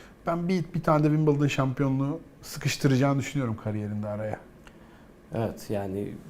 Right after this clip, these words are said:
Speaker 2: Wimbledon zaten en prestijli tenis turnuvası
Speaker 1: Evet.
Speaker 2: kesinlikle. O da bunu
Speaker 1: Ama
Speaker 2: kazanmak
Speaker 1: Nadal da o
Speaker 2: isteyecek
Speaker 1: yola
Speaker 2: ama
Speaker 1: gidene kadar işte iki bin altı final Federer dört sette kaybetti. İki bin yedi daha da zorladı, beş sette kaybetti. Ki Federer gibi hakikaten hani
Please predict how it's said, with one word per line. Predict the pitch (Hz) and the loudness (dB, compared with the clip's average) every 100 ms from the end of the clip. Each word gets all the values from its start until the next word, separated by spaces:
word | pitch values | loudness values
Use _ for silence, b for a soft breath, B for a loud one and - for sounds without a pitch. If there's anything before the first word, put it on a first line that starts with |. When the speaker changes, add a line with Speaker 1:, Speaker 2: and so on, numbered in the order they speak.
| - | -12
Speaker 2:
Wimbledon | 127 139 156 139 123 143 165 | 2 6 8 6 4 4 6
zaten | 139 120 143 151 - - - - - | 6 4 0 -2 -4 -16 -20 -20 -4
en | 143 113 | -2 0
prestijli | 113 101 - 107 110 123 143 139 - - - | -2 -6 -4 -4 -4 -2 -2 -4 -18 -20 -10
tenis | 143 - - | -10 -8 -10
turnuvası | 104 98 - - | -8 -8 -6 -4
Speaker 1:
Evet. | 139 143 - | -6 -6 -8
Speaker 2:
kesinlikle. | 110 - 101 - 139 135 | -6 -6 -10 -4 -4 0
O | 135 120 | 0 0
da | 120 | 0
bunu | 127 127 | 0 0
Speaker 1:
Ama | 127 B B B | -2 B B B
Speaker 2:
kazanmak | - 104 160 | 0 6 10
Speaker 1:
Nadal | 160 185 | 12 12
da | |
o | |
Speaker 2:
isteyecek | 165 147 | 12 12
Speaker 1:
yola | 156 160 | 12 12
Speaker 2:
ama | 156 | 10
Speaker 1:
gidene | 156 165 | 8 8
kadar | 165 127 | 8 6
işte | 160 | 2
iki | 147 135 | -2 2
bin | 135 | 4
altı | 127 127 139 | 4 4 0
final | 120 127 127 113 | 0 2 4 2
Federer | 120 117 123 131 | 2 4 4 4
dört | 127 127 | 4 4
sette | - 113 120 | 2 -2 -2
kaybetti. | 113 113 110 107 | -4 -4 -6 -8
İki | 113 127 | -6 0
bin | 131 | 2
yedi | 135 127 139 | 2 2 2
daha | 131 135 | 6 6
da | 139 | 6
zorladı, | 127 123 123 143 | 4 4 2 2
beş | 131 - | 0 0
sette | 123 - 117 | -2 -2 0
kaybetti. | 117 113 110 - 156 156 B B B - | 2 2 -2 -2 -2 -2 B B B -14
Ki | 127 | 2
Federer | 120 131 135 127 | 6 8 10 8
gibi | 120 | 4
hakikaten | 135 - 113 139 135 151 | 0 0 0 0 -4 -8
hani | 113 113 | -10 -10